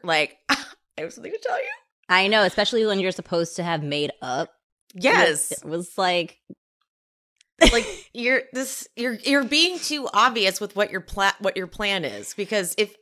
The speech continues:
Speaker 1: Anna Quin-, Quincones, I can never say her name right, is the bird, this woman hates Alexia and Marisol.
Speaker 2: Yeah, so she has
Speaker 1: Hates.
Speaker 2: everything to gain by, like, embellishing or lying.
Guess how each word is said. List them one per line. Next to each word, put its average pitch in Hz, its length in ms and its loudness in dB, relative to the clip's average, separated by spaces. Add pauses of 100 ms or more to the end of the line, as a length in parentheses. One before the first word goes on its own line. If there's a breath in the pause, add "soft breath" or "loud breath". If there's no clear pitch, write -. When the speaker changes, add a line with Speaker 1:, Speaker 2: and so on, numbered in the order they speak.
Speaker 1:
Anna 285 240 4
Quin-, 262 300 -4
Quincones, 226 1080 -4
I 170 60 -8
can 175 100 -12
never 139 160 -8
say 131 160 -8
her 113 140 -14
name 104 200 -14
right, 101 240 -14 (380 loud breath)
is 202 240 2
the 190 100 0
bird, 196 560 2 (300 loud breath)
this 247 180 2
woman 285 220 0
hates 185 880 -2 (320)
Alexia 151 480 0
and 131 80 -6
Marisol. 107 560 -8 (180)
Speaker 2:
Yeah, 185 300 6
so 180 140 -2
she 202 240 2
has 202 180 8
Speaker 1:
Hates. - 460 -4
Speaker 2:
everything 185 340 0
to 165 140 -4
gain 156 540 0
by, 147 320 2
like, 147 200 -6
embellishing 151 640 -4
or 143 100 -6
lying. 127 380 -6